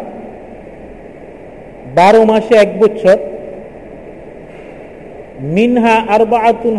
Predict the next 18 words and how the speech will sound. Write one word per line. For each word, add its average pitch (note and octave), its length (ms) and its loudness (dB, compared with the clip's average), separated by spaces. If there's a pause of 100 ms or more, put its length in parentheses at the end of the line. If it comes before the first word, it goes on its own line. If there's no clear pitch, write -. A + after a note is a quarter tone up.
হুরুম", A3+ 240 4 (2000)
এই G#3 260 4
বারো F#3+ 400 4
মাসের G3 400 0
মধ্যে G3 540 2 (100)
চারটি G#3 380 -4
মাস G3 260 -2 (140)
হলো A#3 360 2 (680)
সম্মানিত G#3+ 600 0
মাস, B3 300 2 (1000)
এই F#3 160 2 (100)
চারটি F#3+ 340 0
মাসের F3+ 340 -2
মধ্যে F3 380 0
যুদ্ধ F3+ 360 -4
বিদ্রোহ F3+ 520 0
করা F#3+ 360 0
নিষিদ্ধ। D3 500 -8